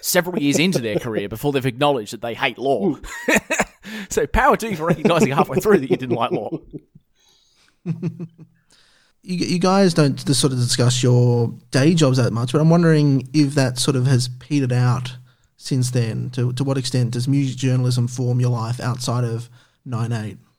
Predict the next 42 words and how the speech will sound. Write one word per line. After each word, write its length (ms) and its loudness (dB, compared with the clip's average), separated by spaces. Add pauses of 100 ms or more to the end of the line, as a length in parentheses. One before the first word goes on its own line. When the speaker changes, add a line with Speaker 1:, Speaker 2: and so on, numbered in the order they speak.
(800)
Speaker 1:
Uh, 220 -4
for 120 -10
me, 340 -2
it 180 -10
forms 480 -8
zero 320 -2
part 240 -4
of 80 -8
it. 140 -8
I 180 -8
work 220 -6
at 60 -14
a 20 -16
completely 680 -8
different 260 -8
industry. 440 -2 (160)
Um, 520 -4
a 20 -10
s-, 140 -10 (200)
you 140 -18
know, 260 -18
without 360 -4
going 220 -6
into 200 -12
too 300 -2
much 240 -6
detail, 400 -4
for 160 -8
various 380 -4
reasons, 280 -4
I 80 0
work 220 -2
in 40 -8
the 60 -8
mining 260 -2
industry, 420 -2 (420)
uh, 140 0
over 120 0
here 140 0
in 80 -4
Western 220 -4
Australia. 460 -2